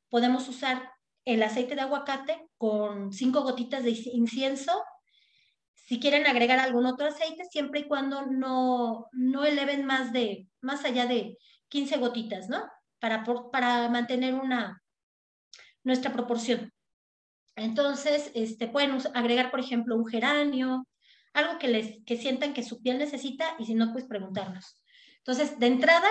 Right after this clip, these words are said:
con lo que tenemos en nuestro kit de inicio, sería incienso para piel madura, para una piel grasa que no tenga heridas. Entonces, hay que cuidar que no hayan heridas abiertas.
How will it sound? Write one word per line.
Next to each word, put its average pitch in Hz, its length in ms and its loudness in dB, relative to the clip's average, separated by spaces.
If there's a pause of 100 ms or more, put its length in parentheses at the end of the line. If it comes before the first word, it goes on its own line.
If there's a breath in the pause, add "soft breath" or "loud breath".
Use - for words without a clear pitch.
(120)
con 240 160 4
lo 226 100 4
que 233 100 -2
tenemos 277 380 -4
en 254 60 0
nuestro 226 360 -2
kit 254 160 -2
de 262 60 2
inicio, 285 460 2 (240)
sería 233 460 4
incienso 302 480 -4
para 277 200 -2
piel 277 140 -4
madura, 302 440 0 (840 soft breath)
para 262 160 6
una 311 220 4
piel 302 200 2
grasa 302 400 4 (260)
que 240 100 6
no 285 220 4
tenga 359 240 0
heridas. 190 520 -4 (360)
Entonces, 226 460 0
hay 247 120 2
que 285 140 -4
cuidar 240 320 4
que 240 100 -4
no 214 180 0
hayan 214 300 0
heridas 220 380 0
abiertas. 254 460 0